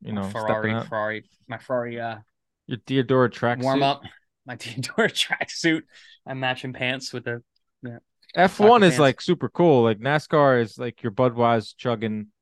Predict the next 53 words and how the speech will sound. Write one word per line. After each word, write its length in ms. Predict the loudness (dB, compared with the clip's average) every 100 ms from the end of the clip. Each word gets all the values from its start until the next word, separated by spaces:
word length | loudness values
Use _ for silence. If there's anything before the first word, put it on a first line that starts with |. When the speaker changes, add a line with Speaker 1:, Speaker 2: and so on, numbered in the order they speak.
| _
Speaker 1:
American 520 | -10 -2 0 0 -4
thing. 360 | -10 -8 -8 -10
F 180 | -8 0
one 100 | 2
is, 60 | 4
Speaker 2:
Also 140 | 2 0
Speaker 1:
like, 80 |
Speaker 2:
super 220 | 0 -2 -4
cool. 320 | -2 -2 -4
I'm 140 | -4 0
not 160 | 4
Speaker 1:
Oh, 20 | 6
I 140 | 6
Speaker 2:
knocking 40 | 6
my 20 |
Speaker 1:
love 80 | 4
Speaker 2:
nascar, 360 | 2 -2 -2 0
Speaker 1:
nascar. 320 | 0 -2 -4
Speaker 2:
nascar 40 | -6
fans, 320 | -6 -8 -8
but 100 | -6
nascar 320 | -4 -4 -4
is 80 | -2
awesome 320 | -4 -6 -10
too. 160 | -12 -12 -16 -8
Speaker 1:
I 60 |
went 120 | -6 -2
to 80 |
a 40 | 0
nascar 320 | 0 0 -2
event 160 | -2 -4
in 20 |
Chicago 520 | -6 0 0 0 -4
for 200 | -6 -14 -12
John 220 | -6 -4
Boy, 120 | -2 -4
and 80 | -4
it 20 |
was 140 | -6
awesome. 380 | -4 -4 -6 -8
But 140 | -8 -6
it's 160 | -6 -6
just 200 | -6 0
two 100 | 2
different, 340 | 2 0 -6
like, 160 | -6 -8
worlds. 440 | 0 2 2 -2
Like, 100 | -12
nascar 380 | -8 -8 -2 0
is 40 | -2
Speaker 2:
Yeah. 80 | -8 _ _
Speaker 1:
beer 240 | 0 2 2
chugging, 600 | 2 2 2 -2 -6